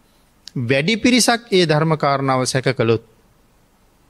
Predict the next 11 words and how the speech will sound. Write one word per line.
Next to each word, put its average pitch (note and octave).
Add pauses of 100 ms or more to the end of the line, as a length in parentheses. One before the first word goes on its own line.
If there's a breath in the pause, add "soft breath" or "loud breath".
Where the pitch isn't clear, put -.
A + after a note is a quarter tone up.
(340)
ඒ C3+
පිළිබඳව A#2+
හොයලා A2
බලනවා. A#2 (680)
එහෙම A2+
වෙනසක් A#2
නෑ. C#3+ (960)
වැඩි B2+
පිරිසක් E3+
සැක -
කළොත් E3+